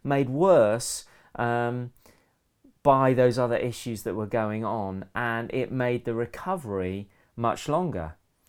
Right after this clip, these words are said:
Um, actually, probably recovery took almost a year. Whereas in contrast,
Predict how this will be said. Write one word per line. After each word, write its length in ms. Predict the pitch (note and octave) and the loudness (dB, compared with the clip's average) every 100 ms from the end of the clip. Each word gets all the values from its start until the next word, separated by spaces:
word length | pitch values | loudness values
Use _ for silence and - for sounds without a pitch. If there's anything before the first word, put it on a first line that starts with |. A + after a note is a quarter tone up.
| _ | _
Um, 720 | - G#2 G#2 G#2 G#2 G#2+ G#2+ G#2+ _ _ _ _ _ _ _ _ _ _ _ _ _ _ _ - | -8 -6 -4 -4 -6 -6 -10 -14 _ _ _ _ _ _ _ _ _ _ _ _ _ _ _ -4
actually, 460 | B2+ - - B2 A2+ | -2 -2 -4 -4 -4
probably 500 | - A#2 A2 G#2+ G#2+ | -2 -4 -2 -4 -4
recovery 500 | G#2+ G#2 A#2 G#2+ G#2 | -8 -6 -6 -6 -8
took 240 | - A2 | -6 -6
almost 380 | A2 A2 G#2+ - | -6 -4 -6 -6
a 60 | G#2 | -6
year. 440 | A2 A#2 F2 E2+ _ _ - | -4 -4 -4 -10 _ _ 0
Whereas 540 | B2 B2 A#2+ G#2 - - | 2 4 2 -2 -10 -6
in 180 | C#3 B2+ | -4 -4
contrast, 880 | - F#3+ G3+ - F#2 G2+ B2+ - | 0 0 0 -2 -2 -2 -6 -12